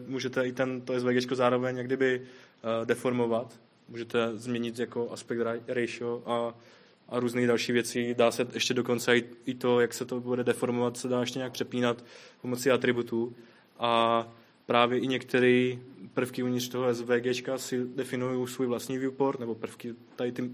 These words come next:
metody, jako jsou zrovna transformace. A když se vám to potom násobí, když bys používal třeba víc transformací na, na, třeba na grupě a potom na elementu, pak třeba ještě na nějakým, jako, nebo na, na víc grupách na elementu,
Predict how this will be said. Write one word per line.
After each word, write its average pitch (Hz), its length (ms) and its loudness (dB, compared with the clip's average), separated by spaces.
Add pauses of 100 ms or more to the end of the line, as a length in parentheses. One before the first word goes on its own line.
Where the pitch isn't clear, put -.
(140)
metody, 123 300 2
jako 120 160 2
jsou - 140 -4
zrovna 127 200 2
transformace. 127 720 -4 (640)
A 117 40 -14
když 123 120 -6
se 127 100 0
vám 120 140 4
to 123 80 2
potom 135 260 2
násobí, 127 520 4
když 127 140 -2
bys 123 140 -6
používal 123 420 2
třeba 127 200 0
víc 123 180 -2
transformací 127 880 -4 (320)
na, 120 440 -2
na, 120 520 0 (460)
třeba 120 160 0
na 120 100 6
grupě 127 440 4
a 127 80 2
potom 127 260 -4
na 123 100 2
elementu, 123 760 0 (600)
pak 123 120 -12
třeba 123 260 -4
ještě 120 200 -4
na 123 60 -8
nějakým, 120 420 -6
jako, 123 360 -4
nebo 123 200 -10
na, 120 100 -2
na 120 200 -2
víc 123 220 -4
grupách 123 400 0
na 123 180 0
elementu, 123 600 -2